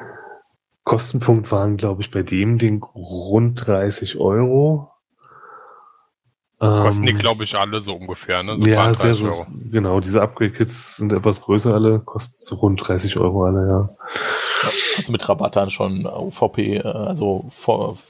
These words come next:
Speaker 3: empfohlener Verkaufspreis natürlich immer ein bisschen höher, aber im Handel sind die ja meist so für fünfunddreißig bis maximal vierzig Euro in der Regel zu haben. Ja, dann gibt es noch verschiedene Spielmatten.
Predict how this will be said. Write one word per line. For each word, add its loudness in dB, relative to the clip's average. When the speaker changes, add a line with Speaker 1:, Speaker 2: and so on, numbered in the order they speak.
Speaker 3:
empfohlener 0
Verkaufspreis 2
natürlich -4
immer 0
ein 0
bisschen -8
höher, 0
aber 4
im -4
Handel 0
sind -8
die -4
ja 0
meist -2
so -10
für -8
fünfunddreißig -10
bis -6
maximal 0
vierzig -6
Euro -2
in 0
der 0
Regel 0
zu -4
haben. 2
Ja, 4
dann 2
gibt 0
es 2
noch 4
verschiedene -4
Spielmatten. -2